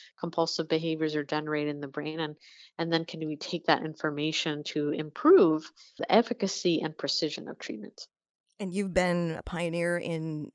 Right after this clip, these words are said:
Speaker 2: researching the effects of fast-acting treatments like ketamine.
Speaker 1: Mm-hmm.
Speaker 2: You had an initial study and then a, and a five-year study that wrapped up a couple of years ago. Some folks might have heard of ketamine. It's been approved by the F D A as an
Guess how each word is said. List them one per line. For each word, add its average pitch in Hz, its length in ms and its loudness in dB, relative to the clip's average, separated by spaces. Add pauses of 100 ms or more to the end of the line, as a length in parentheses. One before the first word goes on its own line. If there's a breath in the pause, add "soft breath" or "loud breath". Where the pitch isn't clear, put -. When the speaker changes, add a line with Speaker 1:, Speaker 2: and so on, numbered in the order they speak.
(400)
Speaker 2:
researching 175 680 -4
the 156 140 -4
effects - 480 -8
of 160 180 -4
fast-acting 160 600 -4
treatments 175 480 -6
like 170 240 -4
ketamine. 170 560 -2 (220)
Speaker 1:
Mm-hmm. 175 200 -4
Speaker 2:
You 208 80 -4
had 202 420 -2 (260 soft breath)
an 196 160 2
initial 262 320 2
study 214 280 -2
and 202 100 0
then 240 120 0
a, 220 140 -4
and 233 140 -2
a 220 60 -4
five-year 302 540 -4
study 160 440 -4
that 170 300 -6
wrapped 170 340 -4
up 180 140 -4
a 175 40 -8
couple 247 300 -6
of 185 100 -6
years 165 300 -6
ago. 170 400 -4 (520 soft breath)
Some 196 280 0
folks 196 320 -4
might 180 360 -2
have 202 180 -2
heard 254 200 0
of 269 140 -4
ketamine. 254 540 0
It's 214 120 -4
been 175 160 -4
approved 175 380 -6
by 180 140 0
the 175 120 -6
F 185 140 -10
D 165 180 -2
A 156 180 -2
as - 140 -6
an 151 100 -8